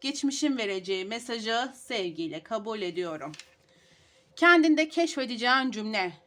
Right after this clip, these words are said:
Bir insanı tanımak için ona hayallerini sorun dedi. Bir numara mesajım buydu. Sevgiyle kabul et. İki numara,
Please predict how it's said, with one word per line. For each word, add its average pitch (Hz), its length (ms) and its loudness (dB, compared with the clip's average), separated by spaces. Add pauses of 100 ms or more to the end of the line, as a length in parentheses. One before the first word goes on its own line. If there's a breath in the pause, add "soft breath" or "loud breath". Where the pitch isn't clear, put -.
(220)
Bir 320 100 2
insanı 254 460 0
tanımak 240 400 0
için 277 480 0 (380 soft breath)
ona 277 560 6
hayallerini 208 840 4 (120)
sorun 196 440 -4
dedi. 180 420 -6 (180)
Bir 285 160 -4
numara 196 260 -4
mesajım 185 560 -6
buydu. 262 500 2 (260 loud breath)
Sevgiyle 220 580 6
kabul 180 320 -2
et. - 320 -10 (520 soft breath)
İki 339 240 0
numara, 370 420 4